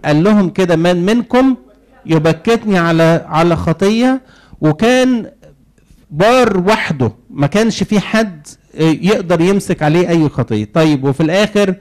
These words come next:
حسب قوة حياة. الموت كان بيجي للإنسان بسبب الإيه؟ لكن المسيح هل جاله الموت بسبب الخطية؟ لا، لأنه حمل عننا الخطية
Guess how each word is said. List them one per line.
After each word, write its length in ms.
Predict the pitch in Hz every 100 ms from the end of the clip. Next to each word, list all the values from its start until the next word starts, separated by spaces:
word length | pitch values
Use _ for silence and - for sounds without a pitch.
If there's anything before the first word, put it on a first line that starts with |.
| _ - - _ _ _
حسب 360 | - 240 233 175 -
قوة 300 | 220 214 170
حياة. 360 | - 156 147 127 -
الموت 520 | 180 185 240 339 -
كان 160 | 220 202
بيجي 300 | 175 233 233
للإنسان 580 | 196 165 165 156 202 202
بسبب 380 | 156 185 170 151
الإيه؟ 420 | 131 143 139 123 - _ _ - _ _ - _ _ _ _ _ _ _ -
لكن 300 | 156 160 185
المسيح 640 | 175 170 151 226 214 - 190
هل 180 | 202
جاله 220 | 185 214 208
الموت 240 | 190 220
بسبب 380 | 190 190 208 196
الخطية؟ 520 | 160 175 208 254 214
لا، 220 | 156 147 -
لأنه 580 | 139 196 - 262 320 233
حمل 640 | - - 285 311 254 190
عننا 580 | 156 156 156 170 196 165
الخطية 760 | 143 - 139 - 170 175 233